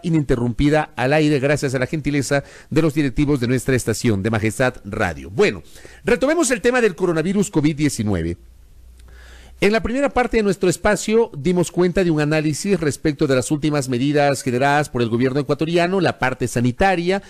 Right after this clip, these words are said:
recomendaciones en torno al uso del, eh, gel antisept-, eh, del gel antibacterial, del alcohol antiséptico, el lavado de manos, eh, la necesidad de evitar aglomeraciones, el hecho de permanecer en la casa, obviamente, de salir solamente, solamente si la situación lo amerita,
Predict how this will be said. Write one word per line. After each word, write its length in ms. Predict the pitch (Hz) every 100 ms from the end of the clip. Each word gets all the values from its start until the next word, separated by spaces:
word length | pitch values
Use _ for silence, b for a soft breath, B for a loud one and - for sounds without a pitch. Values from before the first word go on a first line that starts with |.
| B B
recomendaciones 1200 | - 143 135 139 135 127 - 175 165 175 175 -
en 140 | 120
torno 380 | 113 160 160 151
al 60 | 127
uso 200 | 120 120
del, 180 | 110
eh, 180 | 107 104
gel 200 | - 117
antisept-, 560 | 117 117 110 196 165 -
eh, 100 | 120
del 200 | 117 110
gel 120 | 135
antibacterial, 800 | 127 123 127 - 160 196 185 196 B B
del 160 | - 123
alcohol 300 | 123 - 139
antiséptico, 920 | 131 135 120 202 160 185 151 196 190 B B
el 140 | 131
lavado 300 | 131 139 139
de 120 | 135
manos, 580 | 139 190 180 190 190 - B B
eh, 280 | 117 131 135
la 100 | 135
necesidad 460 | 139 131 127 139 147
de 60 |
evitar 260 | 143 123 143
aglomeraciones, 1040 | 143 131 135 135 135 208 196 190 190 175
el 80 | 135
hecho 200 | 147 -
de 80 | 139
permanecer 520 | 127 123 123 120 147
en 160 | 143 131
la 160 | 127
casa, 280 | - 190 - 165
obviamente, 500 | 156 160 175 151 180
de 140 | 143
salir 340 | - 120 151
solamente, 480 | 135 131 131 139 135
solamente 640 | - - - 147 143 143
si 100 | 127
la 80 | 120
situación 380 | 110 107 107 127
lo 80 | 139
amerita, 480 | 165 208 165 196